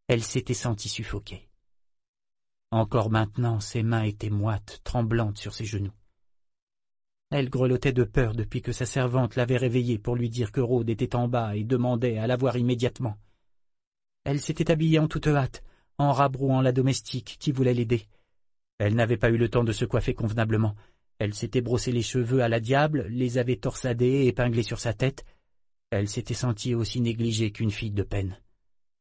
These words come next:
Pourtant, une petite étincelle de fierté brillait en elle.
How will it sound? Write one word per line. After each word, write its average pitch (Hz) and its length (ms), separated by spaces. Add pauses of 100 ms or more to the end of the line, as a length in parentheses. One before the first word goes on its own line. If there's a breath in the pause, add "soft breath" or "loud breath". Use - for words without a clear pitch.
(640)
Pourtant, 185 440 (880)
une 165 120
petite 185 360
étincelle 135 460
de 123 100
fierté 107 440
brillait 101 400
en 90 120
elle. 87 260